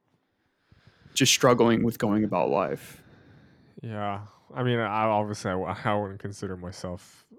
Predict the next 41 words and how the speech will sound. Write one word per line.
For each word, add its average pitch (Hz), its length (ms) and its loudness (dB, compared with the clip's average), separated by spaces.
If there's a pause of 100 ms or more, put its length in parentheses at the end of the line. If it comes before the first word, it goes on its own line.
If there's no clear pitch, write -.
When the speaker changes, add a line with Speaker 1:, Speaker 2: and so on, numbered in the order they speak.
(220)
Speaker 2:
a 101 100 -12
ge-, - 280 -18
actually, 170 340 -2
this 269 180 -4
is, 190 160 -8
this 180 120 -8
is 226 80 -4
a 196 40 -4
lot 175 180 -2
like 156 260 -4
Abundance 135 400 -4
of 120 100 -14
Catherines, 120 500 -8
too. 117 340 -8
Speaker 1:
You 196 140 10
are 175 120 10
a 127 60 4
fucking 117 600 2
genius, 113 460 0
David. 120 680 -4
Shut - 300 -14
up. 139 300 -8 (460)
Speaker 2:
No, - 360 -14
I 120 100 -4
think, 185 340 -6
I 135 140 -4
think, 170 420 -12 (1120)
I 139 60 -12
don't 110 240 -6
know, 98 80 -8
this 127 200 -8
word 165 140 -4
genius, 95 560 -10
too, 90 480 -12
and, 92 120 -16
like, 90 200 -12
the 101 100 -10
words 95 280 -6
talent 90 640 -12
and 90 120 -18
shit, - 380 -14